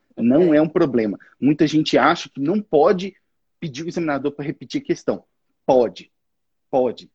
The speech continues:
Speaker 1: tá? É bom que vocês façam isso. Pra não acontecer o que acabou acontecendo. A gente começou a falar sobre outra coisa,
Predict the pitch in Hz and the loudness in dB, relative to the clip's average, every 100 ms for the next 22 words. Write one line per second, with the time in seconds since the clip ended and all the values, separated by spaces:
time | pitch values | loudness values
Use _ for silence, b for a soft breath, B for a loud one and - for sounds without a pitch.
0 | _ 123 160 - 120 - 117 147 208 - | _ -8 -8 -12 -18 -18 -6 -4 -4 -6
1 | 180 170 - 147 151 185 131 110 - b | -8 -8 -8 -6 -6 -6 -6 -6 -16 b
2 | b _ 135 139 170 180 180 170 143 165 | b _ -6 0 0 0 -4 -4 -4 0
3 | 185 170 - _ _ _ 139 - 143 160 | 0 -2 -10 _ _ _ -8 -8 -4 -4
4 | 151 151 175 151 139 156 147 127 131 139 | -2 -4 -4 -6 -4 -2 -2 -2 -2 -4
5 | - 147 143 151 151 127 143 180 160 156 | -4 -6 -4 -4 -4 -4 -4 -4 -2 0
6 | 156 214 151 - 104 90 | 0 0 -6 -10 -14 -14